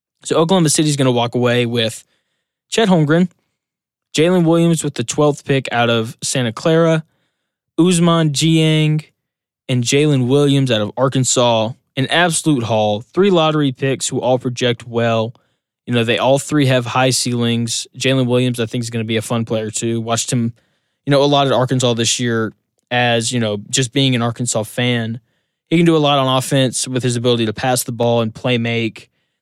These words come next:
The question for me is, what's he gonna do on defense? He kind of, he could look slow at times. He's not an elite athlete, so it's not like he's gonna be able to go up over the top and block shots, but,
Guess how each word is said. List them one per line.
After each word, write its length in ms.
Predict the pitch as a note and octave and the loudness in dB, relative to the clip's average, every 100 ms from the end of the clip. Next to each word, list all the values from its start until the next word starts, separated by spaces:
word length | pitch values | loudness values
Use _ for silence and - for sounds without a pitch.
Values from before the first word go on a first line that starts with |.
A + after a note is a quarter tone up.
| - | -8
The 60 | B2+ | 0
question 340 | F3 E3 E3+ | 2 2 0
for 120 | D3 | 0
me 140 | D3 C#3+ | 2 2
is, 160 | C3 A#2+ | 0 -4
what's 220 | C3 C#3 | -4 -2
he 60 | D3 | 0
gonna 120 | C3 | 0
do 120 | B2 | 0
on 100 | A2 | -2
defense? 480 | A#2+ D3 D3 C#3 C3 | -4 -4 0 0 0
He 80 | C3 | -6
kind 240 | - C#3 | -2 0
of, 260 | B2+ A#2+ - _ _ _ _ _ - | 0 -2 -6 _ _ _ _ _ -8
he 160 | - F#3 | 0 0
could 160 | G#3 | 2
look 160 | F#3+ F3 | 2 2
slow 260 | - F3 F3 | 2 4 4
at 100 | D3+ | 4
times. 400 | E3 D#3 D3+ C#3 | 2 2 0 0
He's 100 | C3+ | 0
not 200 | C#3 C3 | 0 0
an 100 | C3 | 0
elite 280 | B2+ B2+ G#2 | 0 0 -2
athlete, 500 | A#2+ B2 B2+ B2+ G2 | -4 -2 -2 -2 -2
so 140 | A2+ | -2
it's 140 | A2+ | -2
not 120 | C3+ B2 | -2 -2
like 140 | A#2 | -4
he's 120 | - | -6
gonna 120 | A#2+ | -6
be 140 | A2+ A#2 | -4 -2
able 100 | A2+ | -4
to 120 | A2 | -6
go 260 | A2 A#2 A#2 | -4 -2 -2
up 180 | A2+ - | -4 -4
over 280 | B2 A#2+ | -4 -4
the 100 | A#2 | -6
top 500 | G#2+ - A#2 A2+ G#2 - _ _ _ _ _ - | -8 -4 -2 -2 -4 -10 _ _ _ _ _ -4
and 140 | C#3 | -2
block 260 | B2 A2+ G#2 | 0 0 0
shots, 540 | - F#3+ F#3+ F3 - | 0 2 2 0 -4
but, 340 | D3 B2+ A2 | -2 0 0